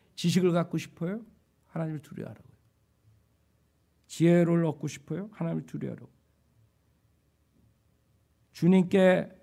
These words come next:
자비를 얻고 싶어요? 하나님을 두려워하라고요. 시편 백삼 편 십칠 절에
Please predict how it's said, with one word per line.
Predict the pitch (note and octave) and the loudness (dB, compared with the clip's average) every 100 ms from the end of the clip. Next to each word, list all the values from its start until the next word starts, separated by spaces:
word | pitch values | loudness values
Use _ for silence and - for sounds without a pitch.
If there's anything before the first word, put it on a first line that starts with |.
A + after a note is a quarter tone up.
| _ - | _ -14
자비를 | - D3 F#3+ F#3 | -6 -2 2 2
얻고 | E3+ E3+ | 0 -4
싶어요? | - - F#3 A3 - - _ | -8 -8 -6 -4 -8 -16 _
하나님을 | - G3 F#3+ F3+ F#3 F3+ - _ _ _ _ _ _ _ _ - _ _ _ _ _ _ _ _ | -8 -4 -2 -2 -4 -8 -14 _ _ _ _ _ _ _ _ -20 _ _ _ _ _ _ _ _
두려워하라고요. | - E3 C#3+ A2 - _ _ _ _ _ _ _ _ | -4 0 0 -4 -12 _ _ _ _ _ _ _ _
시편 | - C#3+ E3 C#3+ | -12 -6 -4 -2
백삼 | C3+ C3 C#3+ | -4 -4 -6
편 | C#3 C#3+ | -4 -6
십칠 | C3+ - C#3+ - | -6 -10 -14 -10
절에 | C3 C#3 | -12 -12